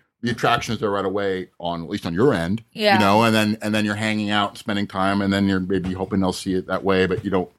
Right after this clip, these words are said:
Speaker 1: you know, and you don't necessarily make your feelings felt right away. But I, you know, I, hopefully I'm not a rarity, but I mean, I, I can read the fucking room, you know?
Speaker 2: Yeah.
Speaker 1: And I can, when it's clear, and it didn't even have to be actually, like,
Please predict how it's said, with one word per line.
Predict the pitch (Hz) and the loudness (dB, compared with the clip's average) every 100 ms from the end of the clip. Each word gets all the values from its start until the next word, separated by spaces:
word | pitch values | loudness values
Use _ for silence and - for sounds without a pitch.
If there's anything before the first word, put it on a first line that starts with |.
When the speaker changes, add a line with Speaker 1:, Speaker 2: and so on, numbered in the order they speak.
| _ | _
Speaker 1:
you | 117 | -4
know, | 90 82 | -2 -2
and | 90 | -2
you | |
don't | 95 | -4
necessarily | 82 - 90 | -4 -4 -2
make | 92 - | -2 -4
your | 87 | -6
feelings | 95 90 | -4 -2
felt | - 87 | -2 -4
right | 87 85 | -4 -8
away. | 80 85 _ _ _ _ | -8 -10 _ _ _ _
But | - 123 120 117 _ _ _ _ _ - | 2 2 2 -4 _ _ _ _ _ -6
I, | 113 175 220 - - - _ _ | 0 2 0 -2 -20 -20 _ _
you | 120 | -8
know, | 107 101 123 131 _ _ _ 85 - | -4 0 0 -2 _ _ _ -20 -10
I, | 98 | -4
hopefully | 113 147 156 | 0 0 0
I'm | 139 | 0
not | 123 104 | 0 -2
a | |
rarity, | 95 131 151 120 | 0 0 0 -2
but | 117 | -4
I | |
mean, | 117 | -2
I, | 120 139 123 | 0 0 0
I | |
can | 123 156 | -2 -4
read | 139 135 | -6 -6
the | |
fucking | 131 123 123 | -6 -8 -10
room, | 135 196 80 78 | -6 -4 -6 -8
you | 92 | -4
know? | 98 233 | 2 4
Speaker 2:
Yeah. | 220 185 | 4 4
Speaker 1:
And | 120 | 2
I | 120 | 0
can, | 123 120 | 0 0
when | 123 | 0
it's | 123 | -2
clear, | - 147 165 139 139 | -4 -2 2 4 2
and | 127 | -2
it | 120 | -2
didn't | 135 139 | 0 0
even | 131 120 | 0 0
have | 127 - | -2 -4
to | |
be | 110 113 113 | -4 -2 0
actually, | 110 - 104 95 | 0 -2 -6 -4
like, | 95 92 | -4 -6